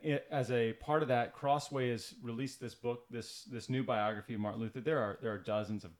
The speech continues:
good biographies on Luther. I, I'm re-, recommending this based on having read,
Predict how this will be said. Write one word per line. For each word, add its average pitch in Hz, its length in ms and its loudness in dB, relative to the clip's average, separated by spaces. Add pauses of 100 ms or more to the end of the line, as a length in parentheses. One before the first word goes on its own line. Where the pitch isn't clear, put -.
good 110 200 -4
biographies 98 540 -8
on 98 140 -8
Luther. 101 320 -10 (420)
I, 127 160 0 (100)
I'm 151 220 2
re-, 165 160 2
recommending 156 480 2
this 170 180 -4
based 143 440 -4
on 131 140 -2
having 123 280 0
read, 123 320 0